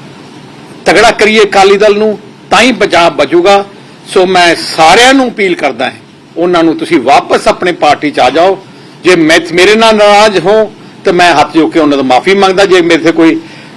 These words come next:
ਕਿਸੇ ਮੇਰੇ ਲਫ਼ਜ਼ ਤੋਂ ਜਾਂ ਮੇਰੇ ਕੋਈ ਐਕਸ਼ਨ ਤੋਂ ਤੁਹਾਨੂੰ ਦੁੱਖ ਲੱਗਿਆ ਹੋਏ।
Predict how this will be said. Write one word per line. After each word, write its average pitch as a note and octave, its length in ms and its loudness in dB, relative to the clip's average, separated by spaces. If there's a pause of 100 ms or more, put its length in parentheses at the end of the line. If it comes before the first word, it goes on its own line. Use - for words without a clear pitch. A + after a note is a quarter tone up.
(200)
ਕਿਸੇ E3 360 2
ਮੇਰੇ D3+ 480 2 (180)
ਲਫ਼ਜ਼ E3 460 0
ਤੋਂ F3 300 0
ਜਾਂ E3 180 2
ਮੇਰੇ D3+ 200 0
ਕੋਈ D3+ 180 -2
ਐਕਸ਼ਨ D#3+ 340 -2
ਤੋਂ E3+ 120 0
ਤੁਹਾਨੂੰ D3+ 240 -2
ਦੁੱਖ D#3 200 -2
ਲੱਗਿਆ D#3 260 -2
ਹੋਏ। D#3+ 200 -2